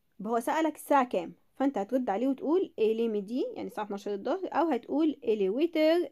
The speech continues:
الساعة تمانية et quart وربع. طب نشوف بقى الاختيارات معناها إيه. J'ai six cours، أنا عندي ست حصص. Il est en retard، هو بيكون متأخر. Je suis à l'heure، يعني أنا جيت في الميعاد.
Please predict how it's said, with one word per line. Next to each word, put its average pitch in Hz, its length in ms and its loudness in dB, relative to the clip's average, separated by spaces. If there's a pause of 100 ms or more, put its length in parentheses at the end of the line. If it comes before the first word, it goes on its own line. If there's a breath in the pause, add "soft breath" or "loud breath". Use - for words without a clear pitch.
الساعة 262 320 -2
تمانية 269 400 2
et 240 300 0
quart 277 220 2
وربع. 254 440 -2 (1200 soft breath)
طب - 80 -10
نشوف 240 220 0
بقى 247 100 8
الاختيارات 226 500 0
معناها 240 280 2
إيه. 320 280 2 (760)
J'ai 247 160 4
six 302 240 -6
cours، 370 480 0
أنا 226 140 -4
عندي 220 240 -4
ست 294 260 -6
حصص. 330 500 -2 (320)
Il 220 200 2
est - 60 -4
en 240 240 -2
retard، 302 640 2
هو 214 60 -2
بيكون 269 300 2
متأخر. 302 580 0 (400)
Je 311 160 0
suis 311 220 4
à 247 160 2
l'heure، 262 260 4
يعني 240 280 -4
أنا 269 220 2 (120)
جيت 247 260 -2
في 285 100 0
الميعاد. 175 260 0